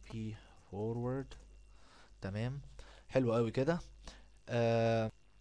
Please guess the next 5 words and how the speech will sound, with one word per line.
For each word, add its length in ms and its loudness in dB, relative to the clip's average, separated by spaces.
وهنقول 600 0
ارب 340 4
سبوف 640 -4
داش 480 4
اي، 320 0